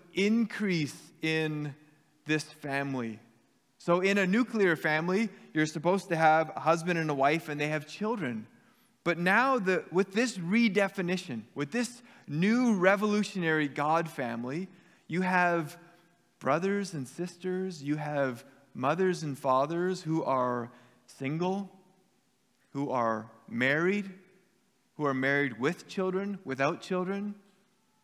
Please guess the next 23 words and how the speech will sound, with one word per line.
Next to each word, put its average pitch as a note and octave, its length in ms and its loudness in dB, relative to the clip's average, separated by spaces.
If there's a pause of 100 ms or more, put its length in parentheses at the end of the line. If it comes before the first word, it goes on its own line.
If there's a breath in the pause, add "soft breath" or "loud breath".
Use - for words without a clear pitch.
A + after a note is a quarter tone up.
(340)
whose D3+ 380 0 (160)
children F3 380 0
have C3 360 2 (180)
moved D3+ 460 2
out D3+ 220 2
of G3 100 0
the F#3 80 -2
house. F#3+ 640 -4 (1400)
We D#3+ 120 -6
see A#3 340 -2
here F#3+ 200 2
that D3 280 0
God F#3 320 2
actually F3+ 280 0
has D#3+ 100 -4
a D#3 40 -4
bigger G#3 480 -2
vision F3+ 520 -2
for E3 180 -2
this E3+ 180 -4
idea E3 380 -2
of D#3+ 240 -2
family. F3+ 640 -4